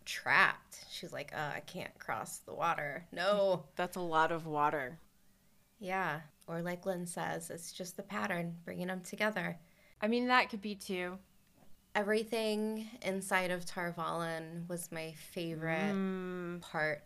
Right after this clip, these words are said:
Speaker 1: of this entire episode. I love getting to meet more Aes Sedai. I
Speaker 2: Mm-hmm.
Speaker 1: love this idea of really, like, showing that there are more people in every Aja.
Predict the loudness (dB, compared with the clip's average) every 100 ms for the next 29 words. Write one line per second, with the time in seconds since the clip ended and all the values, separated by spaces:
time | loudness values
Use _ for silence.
0 | -8 -8 -4 -6 -6 -12 -16 _ -10 -10
1 | -6 -2 0 2 0 -2 -4 -2 -6 -6
2 | -6 -6 -6 -8 -10 -20 -20 -20 -20 -20
3 | _ 2 4 6 4 4 2 0 -2 -6
4 | -10 -20 _ _ -16 -6 0 2 4 2
5 | 4 0 -4 -8 -4 -6 -6 -6 -2 2
6 | 4 4 4 2 2 0 2 4 4 2
7 | -2 -4 0 2 4 4 6 4 2 0
8 | 0 0 0 0 2 4 4 4 2 2
9 | 2 0 -2 -12 -16 -10 -2 0 2 0
10 | -2 -2 0 2 2 2 2 0 -2 0
11 | 2 2 2 2 0 0 -2 -2 2 4
12 | 4 0 -4 _ 0 2 2 0 2 4
13 | 4 2 2 2